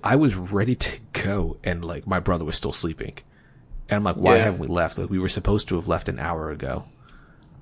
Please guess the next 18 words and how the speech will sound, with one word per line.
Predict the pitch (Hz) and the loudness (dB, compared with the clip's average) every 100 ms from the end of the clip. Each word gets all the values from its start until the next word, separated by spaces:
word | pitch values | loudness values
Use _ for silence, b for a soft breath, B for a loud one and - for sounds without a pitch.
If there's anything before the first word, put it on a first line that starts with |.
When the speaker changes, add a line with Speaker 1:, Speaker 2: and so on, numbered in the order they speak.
| - - - - - - - - - b b b | -20 -20 -20 -20 -20 -20 -20 -20 -20 b b b
Speaker 2:
It's, | - 127 127 | 2 2 6
uh, | 127 117 113 110 110 - - - b b b b b - - - - - - | 8 8 8 6 2 -6 -20 -20 b b b b b -20 -20 -20 -20 -20 8
that, | 147 139 123 - - | 12 12 12 10 4
I | 135 | 8
mean, | 147 131 | 10 12
that's | 127 | 10
Brazil. | - - 110 127 - - - - - - - - _ _ - - | 8 2 8 8 8 2 -14 -20 -20 -20 -20 -20 _ _ -20 -4
Speaker 1:
Yeah, | 98 85 - - | -2 -2 -4 -4
yeah, | 95 82 | -2 2
that | 107 202 | 4 6
was | 196 | 4
close. | - - 98 - | 2 0 0 2
That | 92 156 | 2 4
was | 123 | 4
really | 101 98 | 2 0
close. | - 78 62 - - - - - - - - _ - - - - - - - - - b b b b - | 0 -4 -4 -8 -10 -16 -20 -20 -20 -20 -20 _ -20 -20 -20 -20 -20 -20 -20 -20 -20 b b b b 4
Speaker 2:
Um, | 117 113 104 101 98 - - _ | 6 6 4 0 -4 -8 -16 _
thankfully, | - 143 143 147 120 101 101 - | 4 6 6 6 6 6 4 -2